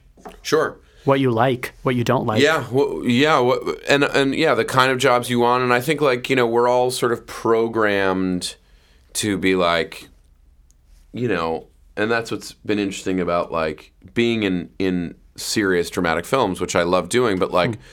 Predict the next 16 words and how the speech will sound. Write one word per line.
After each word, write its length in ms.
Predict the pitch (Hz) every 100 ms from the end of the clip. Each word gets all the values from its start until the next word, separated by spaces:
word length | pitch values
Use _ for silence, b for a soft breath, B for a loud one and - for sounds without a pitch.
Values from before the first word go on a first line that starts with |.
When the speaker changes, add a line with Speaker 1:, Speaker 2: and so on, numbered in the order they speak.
| B B
Speaker 1:
we're 140 | 107
all 100 | 120
kind 260 | 123 123 113
of 120 | 104
quietly 340 | - 92 85 90
programmed 400 | - 90 87 82
to 40 |
be 60 | 80
like, 180 | 80 -
"Go 160 | 107
get 220 | 98 107 -
yourself 280 | - 82
in 60 | 80
an 100 | 78
Oscar 320 | 73 - -
movie. 220 | 67 -